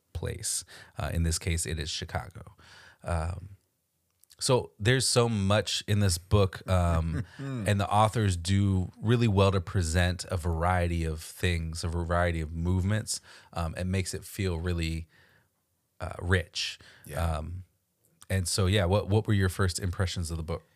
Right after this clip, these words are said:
Speaker 2: Yeah, I think that's a great way to describe it. Like, there's so much in this book in terms that make it rich, right? There's so
Speaker 1: Yeah.
Speaker 2: many examples, right? They're pulling sort of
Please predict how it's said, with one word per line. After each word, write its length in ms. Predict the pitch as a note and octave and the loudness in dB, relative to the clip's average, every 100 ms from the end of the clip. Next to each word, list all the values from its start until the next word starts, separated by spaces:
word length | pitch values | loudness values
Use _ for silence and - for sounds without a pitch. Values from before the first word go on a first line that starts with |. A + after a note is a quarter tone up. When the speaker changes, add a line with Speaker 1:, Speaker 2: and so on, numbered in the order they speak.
| _ | _
Speaker 2:
Yeah, 120 | G2+ | -8
I 60 | E2+ | -6
think 100 | A#2 | -6
that's 160 | C3+ D#2+ | -8 -8
a 40 | |
great 180 | D#2 C#2 | -8 -8
way 80 | D#2 | -10
to 60 | |
describe 460 | C#2+ C#2+ - D#2 D2+ | -6 -4 -4 -6 -8
it. 100 | A#1 | -10
Like, 180 | D#2 E2 | -10 -8
there's 180 | D#2+ | -6
so 440 | - - G2 F#2+ E2+ | -2 -2 -2 -2 -2
much 360 | E2 D#2+ - - | -4 -4 -8 -12
in 240 | E2+ E2 D#2+ | -8 -8 -6
this 240 | D#2+ - | -6 -8
book 400 | - D#2+ D#2 D#2+ | -8 -8 -8 -10
in 140 | D#2 D2+ | -14 -12
terms 500 | - D#2 D#2 C#2+ - | -10 -10 -10 -12 -10
that 160 | F2+ E2 | -8 -4
make 160 | F#2 F#2+ | -4 -6
it 80 | F2+ | -2
rich, 420 | A2+ F#2+ - - | 0 0 -2 -4
right? 120 | E2+ | -4
There's 180 | E2 - | -2 -4
so 120 | G2+ | 2
Speaker 1:
Yeah. 120 | F#2+ F#2 | 2 2
Speaker 2:
many 320 | F#2+ F#2+ E2+ | -2 -2 -4
examples, 840 | E2 - G2+ G2 G2+ G#2 G2 F#2+ | -2 -2 0 0 -2 -2 -2 0
right? 120 | F#2 | -2
They're 120 | E2+ E2 | -4 -8
pulling 400 | - G2 F#2 F2+ | -6 -6 -4 -6
sort 180 | F#2 | -6
of 140 | F2+ | -8